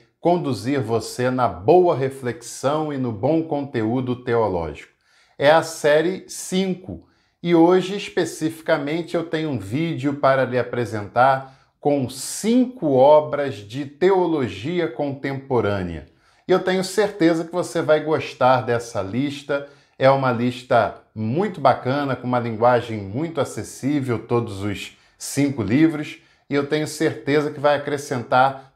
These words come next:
muito na sua leitura, na sua formação e na sua atualização dos conteúdos da teologia contemporânea.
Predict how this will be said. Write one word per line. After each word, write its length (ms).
muito 480
na 200
sua 280
leitura, 580
na 120
sua 260
formação 920
e 400
na 200
sua 500
atualização 1300
dos 240
conteúdos 880
da 160
teologia 920
contemporânea. 1040